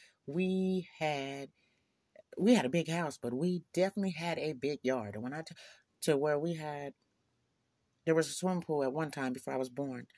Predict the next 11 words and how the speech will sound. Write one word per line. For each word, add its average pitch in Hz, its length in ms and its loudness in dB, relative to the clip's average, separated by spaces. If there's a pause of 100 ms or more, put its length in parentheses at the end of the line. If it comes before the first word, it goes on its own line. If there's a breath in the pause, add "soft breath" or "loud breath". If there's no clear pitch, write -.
(320 soft breath)
<clears throat> - 280 4
and 214 520 8
they 123 300 4 (1400)
sealed 143 280 4
it 135 100 2
up 139 180 2
because 120 640 -2
someone 127 320 -2
had 117 140 -2
died, 110 440 -2 (200)
drowned 110 420 2